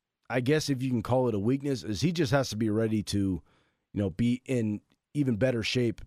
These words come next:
than he already is. I don't know how great of shape he's in, but just watching from his film, I mean, you could tell he takes it serious, and he's, he's in pretty damn good shape. So he just has to continue to build up, um, just kind of,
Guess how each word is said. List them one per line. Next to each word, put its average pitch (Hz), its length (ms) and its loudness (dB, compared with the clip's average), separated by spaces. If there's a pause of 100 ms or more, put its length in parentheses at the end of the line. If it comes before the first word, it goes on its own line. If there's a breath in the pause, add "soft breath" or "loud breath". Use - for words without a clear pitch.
(160)
than 110 200 0
he 107 80 2
already 104 420 0
is. 117 180 -2
I 151 80 2
don't 165 120 6
know 151 100 4
how 135 180 2
great 131 260 2
of 95 120 -4
shape 135 260 0
he's 110 280 -2
in, 160 320 0 (400 soft breath)
but 123 100 -2
just 139 160 -2
watching 143 320 0
from 131 180 0
his 107 120 -2
film, 117 260 0
I 107 60 2
mean, 110 240 0
you 151 120 -4
could 139 160 0
tell 135 140 4
he 110 100 2
takes 107 220 -2
it 90 80 -10
serious, 87 500 -4
and 101 140 -2
he's, 110 320 0
he's 127 260 0
in 117 280 0 (160)
pretty 139 260 0
damn 101 300 -2
good 87 180 -4
shape. - 380 -8 (320 soft breath)
So 131 140 -2
he 156 120 2
just 165 160 -2
has 165 160 2
to 147 80 -2
continue 127 460 2
to 117 120 0
build 123 300 2
up, 123 200 0 (440 loud breath)
um, 104 400 -2 (720)
just 202 160 -2
kind 175 240 4
of, 120 180 -2